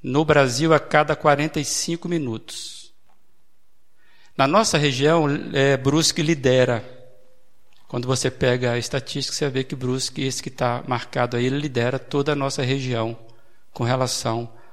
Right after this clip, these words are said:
ao suicídio. Comecei a falar sobre ansiedade, depressão no mundo.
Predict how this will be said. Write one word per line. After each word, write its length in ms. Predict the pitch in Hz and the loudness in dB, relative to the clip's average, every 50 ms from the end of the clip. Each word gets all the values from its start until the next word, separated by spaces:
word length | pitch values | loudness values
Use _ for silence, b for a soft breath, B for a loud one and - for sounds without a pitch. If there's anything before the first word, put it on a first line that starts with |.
| b b b | b b b
ao 180 | 123 117 117 120 | -2 -2 -2 -2
suicídio. 720 | - - 139 127 120 - - - 107 101 101 - - - | -2 -4 -2 -2 -2 -2 -2 -2 -4 -6 -6 -10 -14 -16
Comecei 380 | - - - 135 127 127 - 151 | -14 -8 -4 -2 -2 0 -2 0
a 40 | - | 2
falar 240 | - 139 123 123 120 | 2 4 4 4 2
sobre 240 | - - 131 127 135 | 2 -2 -2 -2 -2
ansiedade, 680 | 127 - - 175 175 170 160 160 170 175 170 151 147 | -2 -2 0 0 2 4 4 4 6 4 4 2 -2
depressão 720 | 131 135 - - 143 143 - - - 151 156 160 170 170 - - B B B B B B B B B - | -4 -6 -2 -2 -2 -2 -2 -2 0 0 2 2 0 -2 -6 -12 B B B B B B B B B -8
no 140 | - 127 127 | -2 0 0
mundo. 460 | 123 123 127 131 143 151 151 165 175 | 2 2 2 2 2 2 0 -2 -4